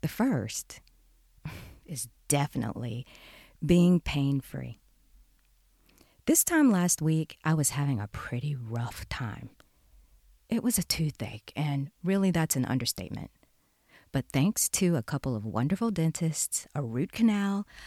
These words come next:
a round of antibiotics, and pain medications, I'm feeling much better. A lot happened in seven days. The second thing I'm celebrating is being able to plan and schedule a summer vacation.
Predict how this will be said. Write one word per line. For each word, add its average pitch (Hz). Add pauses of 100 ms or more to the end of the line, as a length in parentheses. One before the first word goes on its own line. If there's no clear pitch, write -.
(160)
a 127
round 127
of 208
antibiotics, 214
and 226
pain 254
medications, 151
I'm 185
feeling 190
much 160 (120)
better. - (1160)
A 156
lot 185
happened 156
in 107
seven 107
days. - (1200)
The 220
second -
thing 180
I'm 156
celebrating 135 (360)
is 160
being 160
able 156
to -
plan 214
and 151
schedule 160
a 123
summer 139
vacation. 113